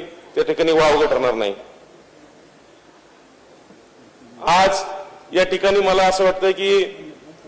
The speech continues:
पहिलं भारतीय जनता पक्षामध्ये कार्यकर्ता असल्यामुळं अजितदादांसोबत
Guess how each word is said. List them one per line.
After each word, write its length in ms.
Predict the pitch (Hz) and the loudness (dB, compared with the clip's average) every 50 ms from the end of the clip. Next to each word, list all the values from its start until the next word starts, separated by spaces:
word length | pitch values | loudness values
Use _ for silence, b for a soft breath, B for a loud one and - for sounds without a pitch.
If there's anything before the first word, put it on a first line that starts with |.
| 147 151 151 151 143 - - - - - _ _ _ - - - - - - - | -20 -20 -20 -20 -20 -20 -20 -20 -20 -20 _ _ _ -20 -20 -20 -20 -12 -4 0
पहिलं 240 | 160 170 175 196 202 | 0 0 2 2 2
भारतीय 340 | 196 180 160 - - 190 190 | 2 2 0 0 0 0 0
जनता 180 | 190 190 190 | 0 0 0
पक्षामध्ये 640 | 185 - 190 185 - - 202 196 196 196 196 202 202 | 0 -2 -2 -4 -2 -2 0 0 2 2 2 2 2
कार्यकर्ता 560 | 202 202 185 185 190 196 196 196 190 - 196 190 | 2 2 2 2 2 0 0 0 0 0 2 0
असल्यामुळं 640 | 190 196 - 196 202 196 202 208 208 202 190 - - - - - - - - - - - - _ _ _ _ _ _ _ _ _ _ _ _ _ _ _ _ _ _ _ _ - | 0 0 0 -2 0 2 2 2 2 2 0 -2 -6 -12 -14 -18 -20 -20 -20 -20 -20 -20 -20 _ _ _ _ _ _ _ _ _ _ _ _ _ _ _ _ _ _ _ _ -6
अजितदादांसोबत 920 | - 151 170 175 180 - 202 202 208 208 202 - 190 185 170 202 202 202 202 | -4 -4 -4 -2 0 0 2 2 2 0 0 -2 -2 0 2 2 2 0 0